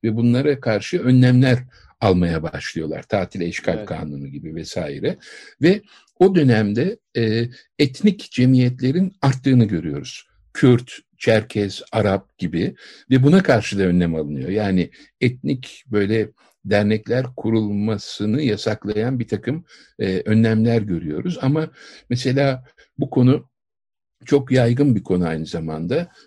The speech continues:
Speaker 1: Mesela sırf etnik, e, böyle Kürt, Çerkez, Arnavut derne-, kadınları da onların bu dernekleri kuruyorlar. Yani Kürt kadınları, Çerkez kadınları, Arnavut kadınlarının da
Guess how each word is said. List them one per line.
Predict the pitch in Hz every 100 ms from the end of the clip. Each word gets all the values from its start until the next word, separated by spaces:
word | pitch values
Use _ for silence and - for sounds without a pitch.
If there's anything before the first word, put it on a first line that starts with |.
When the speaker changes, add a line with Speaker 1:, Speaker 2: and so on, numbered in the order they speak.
| -
Speaker 1:
Mesela | 107 110 110 117 - _ _
sırf | - 143 127 - _ _ _
etnik, | 113 - - 127 127 - _ -
e, | 104
böyle | 104 101 -
Kürt, | - 127 123 - -
Çerkez, | - 104 101 - 104 -
Arnavut | 98 95 101 101 101
derne-, | 95 95 - _ _
kadınları | - 127 123 123 127 123
da | 76
onların | 92 87 82 73 - _ _ _
bu | 107 95
dernekleri | 92 87 87 - 80 -
kuruyorlar. | 85 78 76 78
Yani | 87 85
Kürt | 127 123
kadınları, | 98 90 90 90 85 90 - - _
Çerkez | - 85 - 90
kadınları, | - 92 90 87 87 90 - - _
Arnavut | 101 95 95 101 104
kadınlarının | - 92 90 85 87 90 98 87
da | -